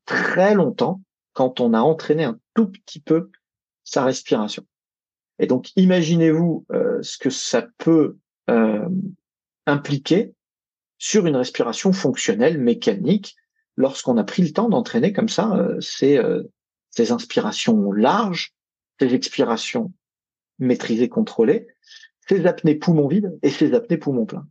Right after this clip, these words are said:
Alors là, bon, évidemment, on ouvre tout un chapitre sur la respiration. Euh, je vous conseille d'aller voir, euh, mon, mon pote, euh, Inspire, Inspire Potentiel sur, euh, sur, euh,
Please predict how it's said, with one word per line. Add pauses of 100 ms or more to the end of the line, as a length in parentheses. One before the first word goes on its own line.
Alors
là,
bon,
évidemment,
on
ouvre
tout
un
chapitre
sur
la
respiration. (640)
Euh, (120)
je
vous
conseille
d'aller
voir,
euh,
mon,
mon
pote,
euh, (680)
Inspire,
Inspire
Potentiel
sur,
euh, (180)
sur,
euh,